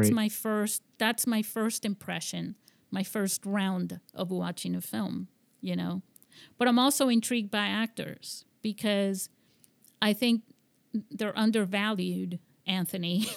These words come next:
Speaker 2: <laughs>
Speaker 1: <laughs>
Speaker 2: uh, as to what they bring to the story. I, I don't think,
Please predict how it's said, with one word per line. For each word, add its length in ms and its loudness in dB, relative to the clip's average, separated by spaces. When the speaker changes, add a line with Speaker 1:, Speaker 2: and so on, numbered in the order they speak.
Speaker 2:
<laughs> 200 10
Speaker 1:
<laughs> 380 12
Speaker 2:
uh, 340 6
as 260 4
to 140 2
what 360 0
they 140 4
bring 360 4
to 140 -2
the 120 -4
story. 600 -4
I, 240 4
I 60 6
don't 420 2
think, 420 2